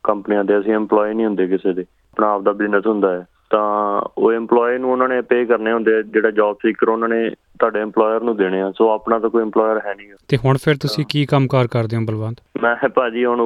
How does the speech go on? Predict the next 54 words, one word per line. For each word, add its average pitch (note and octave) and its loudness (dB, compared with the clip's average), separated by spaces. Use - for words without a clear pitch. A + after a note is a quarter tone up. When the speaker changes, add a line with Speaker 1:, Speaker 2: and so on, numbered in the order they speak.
Speaker 1:
Uber C3 2
Eats A#2+ -2
ਕਰ G#2+ 2
ਰਿਹਾ A2 -2
ਜੀ A2+ -2
ਪਿਛਲੇ G#2 0
ਇੱਕ G2+ -4
ਮਹੀਨੇ A2 0
ਤੋਂ। F#2+ -10
Speaker 2:
ਉਹਦੇ C3 4
'ਚ C3+ -2
ਗੁਜ਼ਾਰਾ A#2 2
ਹੋ A2+ -2
ਰਿਹਾ B2 2
ਠੀਕ? B2+ -2
Speaker 1:
ਹਾਂ, B2 0
ਕਾਫੀ C#3 0
ਬਿਜ਼ੀ A#2+ 2
ਆ, C3 4
ਪਰ B2+ 0
ਉਹਦੇ B2+ 0
ਡਰਾਈਵਰ A#2 0
ਬਹੁਤ A2+ 0
ਜ਼ਿਆਦਾ G#2 2
ਵੱਧ G2 2
ਗਏ G2+ -2
ਆ G2+ 0
Uber G2+ 0
Eats G#2 0
ਦੇ। G#2 -2
ਜਿਹੜੇ G#2 -2
ਵੀ A2+ -12
ਟੈਕਸੀ G#2+ -2
ਚਲਾਉਂਦੇ G#2+ 0
ਸੀ G#2+ -6
ਜਾਂ G#2+ 0
ਨਾਰਮਲ G#2+ 0
Uber A2 2
X G#2+ -6
ਚਲਾਉਂਦੇ G#2 2
ਸੀ G2+ -4
ਜਾਂ G#2+ 2
ਕੁਛ G#2+ 0
ਵੀ A2+ 2
ਸੀ, A2 2
ਉਹ A2 2
ਸਾਰੇ A2 0
Uber A2 0
Eats G#2 -6
ਕਰਨ G2+ 0
ਲੱਗ F#2+ 0
ਗਏ F#2+ 0
ਹੁਣ G2 0
ਮੁੰਡੇ। F#2 -4